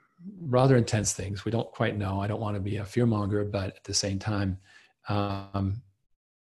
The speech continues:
it seems that, you know, a lot, three million people traveled before the, the China, uh, government imposed, uh, restrictions. And so commercial travel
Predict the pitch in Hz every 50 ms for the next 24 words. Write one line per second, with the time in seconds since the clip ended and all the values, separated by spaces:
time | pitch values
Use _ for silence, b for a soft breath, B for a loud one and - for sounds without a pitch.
0 | _ _ _ _ _ _ _ _ - - 117 - - - 131 123 120 117 107 98
1 | 95 - 120 120 113 110 113 110 - - 107 98 95 98 - 135 131 110 104 110
2 | 104 101 107 - - - - - - - 101 101 95 - - - 123 135 131 120
3 | 117 110 - - 127 143 139 - 107 101 101 101 107 - B B B B B B
4 | B B B B B B _ _ _ - - 117 123 139 135 110 98 95 98 98
5 | 107 113 110 104 - - 113 107 107 101 101 104 127 127 120 107 - - 107 98
6 | 104 104 101 101 95 98 110 127 - 117 107 104 104 104 104 101 - - 101 107
7 | 107 98 95 92 101 98 98 - - 92 98 98 95 - - - - - - 104
8 | 101 101 104 101 - - - 90 - - - 101 98 - 110 104 - - - 123
9 | 120 120 - - 135 151 160 156 - 151 139 - - 147 135 143 139 123 117 113
10 | 117 117 B